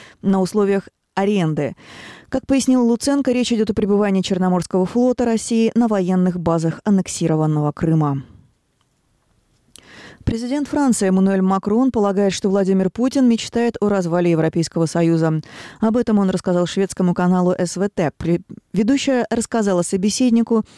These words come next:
об инциденте с главой Демократической партии Швеции. В-, отвечая на вопрос шведского радио о ценностях, о ценностных ориентирах, тот не смог сделать выбор между Путиным и Макроном. Комментируя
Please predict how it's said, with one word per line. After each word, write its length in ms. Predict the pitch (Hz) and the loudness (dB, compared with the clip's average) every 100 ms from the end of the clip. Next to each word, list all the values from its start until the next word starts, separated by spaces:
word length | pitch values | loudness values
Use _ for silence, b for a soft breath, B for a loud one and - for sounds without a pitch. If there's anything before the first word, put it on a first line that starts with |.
| B B - | B B -4
об 160 | 262 | 0
инциденте 480 | 254 247 208 226 220 | 0 0 0 0 -2
с 40 | 190 | 0
главой 320 | 190 190 208 | 0 2 2
Демократической 680 | 190 185 180 185 180 - 185 | 0 0 -2 -2 -4 -2 -2
партии 320 | 196 190 214 | -2 0 -2
Швеции. 720 | - 254 226 - 156 156 147 - | 0 0 0 0 0 0 0 -4
В-, 40 | |
отвечая 420 | 180 208 - 220 | -4 -2 0 0
на 100 | 202 | 2
вопрос 260 | 202 202 190 | 0 0 -2
шведского 440 | - 180 - 185 | -2 -4 -2 0
радио 260 | 190 175 175 | 0 0 0
о 20 | |
ценностях, 560 | - 180 170 - 170 - _ - | 0 -2 -2 -2 -6 -6 _ -6
о 100 | 190 | -2
ценностных 520 | 202 180 - 180 190 | 0 0 0 -2 0
ориентирах, 560 | 196 214 269 262 247 - B B - | 2 2 2 -2 -2 -8 B B -2
тот 200 | 277 262 | -2 0
не 80 | 240 | 0
смог 240 | 226 202 | 0 0
сделать 300 | 190 202 196 | 0 0 2
выбор 260 | 196 196 196 | 0 0 0
между 300 | 185 175 180 | 0 -2 -2
Путиным 460 | 196 - 196 190 - | -4 0 0 0 0
и 100 | 202 | 0
Макроном. 680 | 208 - 226 156 135 151 - B B B | 0 0 0 0 -2 -8 -12 B B B
Комментируя 600 | - 269 277 311 302 285 | 0 2 2 0 0 0